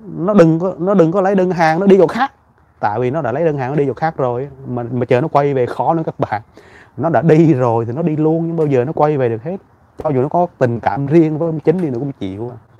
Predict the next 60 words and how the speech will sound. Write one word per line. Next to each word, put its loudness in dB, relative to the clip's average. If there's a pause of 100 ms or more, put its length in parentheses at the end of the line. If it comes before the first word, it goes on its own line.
(180)
Đó 0
là -2
công -4
việc -2
làm -2
ăn -4
của 2
họ. -10 (680)
Khi 6
mà 0
họ 2
lấy 2
cái -2
đơn 2
hàng -4
này, -8
họ -12
qua 2
cái -6
thằng -8
Trung -2
Quốc 4
chẳng -2
hạn, -4 (460)
qua 6
cái 2
thằng -4
Bangladesh 0
chẳng -4
hạn, -6
thì -4
mấy -2
thằng -6
đó 0
nó 2
ôm 6
liền. 0 (420)
"Ông 4
qua 4
đây 6
đi, 4
tôi -2
may -2
cho 0
ông, 0
bên 2
tôi 0
hết 0
dịch 4
rồi, 4
có 0
ai 0
dịch -4
đâu, 2
vay 0
thoải -4
mái, -2
giá 2
thế -2
này. -2